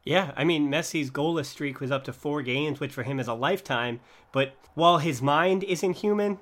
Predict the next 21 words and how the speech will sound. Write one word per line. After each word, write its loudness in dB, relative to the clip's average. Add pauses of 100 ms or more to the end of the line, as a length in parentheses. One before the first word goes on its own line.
and 0
we 0
just, -2
we 0
don't 2
know 4
what 0
alien 0
brain 0
he -2
has 2
that -4
lets -4
him -2
see 0
and 0
do -2
the -8
things -4
he -6
does, 0